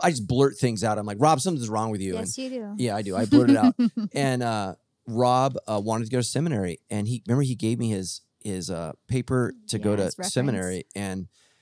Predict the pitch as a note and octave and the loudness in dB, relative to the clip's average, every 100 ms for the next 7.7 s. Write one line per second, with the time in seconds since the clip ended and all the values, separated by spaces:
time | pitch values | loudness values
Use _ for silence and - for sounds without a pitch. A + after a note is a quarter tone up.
0 | _ _ _ A2+ B2 A#2+ A2+ B2+ G2 D3+ | _ _ _ 0 0 2 0 0 0 0
1 | F#3 C3 A#2 F#2 - _ - C3+ F3+ F#2+ | 2 0 0 -4 -10 _ -4 -2 0 -2
2 | F#2 F#2+ G2 A#2 C#3 G#2+ A2+ A#2 G#2 G2 | -4 -4 -2 0 0 -2 -4 -4 -4 -2
3 | G2+ G#2+ G#2+ A2 A2+ E2 A2 A2 A2+ A#2 | -4 -6 -6 -4 -4 -2 -2 0 2 0
4 | G#2+ G#2+ A2 F#2 G2 G2 A#2+ - A3 A#2 | 0 -2 -2 -2 -4 -4 -6 -8 -6 0
5 | A#2+ C3 G2+ A2+ G2 - B2 A2 B2 C3+ | 2 2 0 -4 -6 -4 -2 0 0 -2
6 | - A2 G#2 F2+ E2+ F2+ G2 C3+ B2 A#2+ | -4 -4 -2 -4 -8 -2 4 4 4 0
7 | A2+ G#2 F#2 G#2 F#2+ - | -2 -6 -10 -10 -12 -16